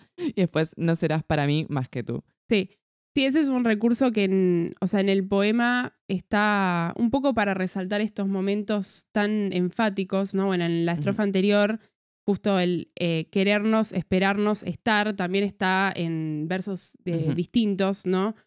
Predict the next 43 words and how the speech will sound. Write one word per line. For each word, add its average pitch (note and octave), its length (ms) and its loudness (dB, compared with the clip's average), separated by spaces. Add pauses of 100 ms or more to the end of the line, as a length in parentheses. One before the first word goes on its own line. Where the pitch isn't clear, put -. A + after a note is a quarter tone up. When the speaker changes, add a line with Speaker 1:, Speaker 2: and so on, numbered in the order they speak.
(280)
Speaker 1:
Lo F#3 140 -2
cual G#3+ 360 0
en F#3+ 100 2
la F#3+ 100 2
lectura A3+ 360 2
hace A3 180 0
que G3+ 80 0
uno G3+ 180 2
lo, F3 460 2
lo F3+ 180 2
lea G3+ 240 2
con E3 420 -4
una F#3 260 -2
pausa G3 680 -4
necesaria G3 1040 2 (540)
que G3+ 160 2
hace G3+ 240 2
como G3+ 200 4
que F#3+ 100 -2
<laughs> D#3+ 260 0
también B3 300 4
Speaker 2:
Sí, C#4 60 6
Speaker 1:
lo - 40 0
Speaker 2:
sí, - 20 -4
Speaker 1:
tengas C4 160 2
Speaker 2:
sí. - 60 2
Speaker 1:
como A3 180 0
que F#3+ 140 0
digerir. G3 640 4 (320)
Speaker 2:
Estoy F3 240 2
como G3+ 220 4
Speaker 1:
Entonces B3+ 100 2
Speaker 2:
Christian G3+ 360 -2
Bale E3+ 200 -2
haciendo E3 260 -4 (580)
Speaker 1:
Claro. G4 360 4
Speaker 2:
"querernos, C4+ 720 6 (360)
esperarnos". C4 800 2
<laughs> - 0 -
Speaker 1:
Totalmente D4+ 720 4
la A#3 200 2 (120)
propuesta. G3 480 -6 (420)
Entonces, A3+ 540 0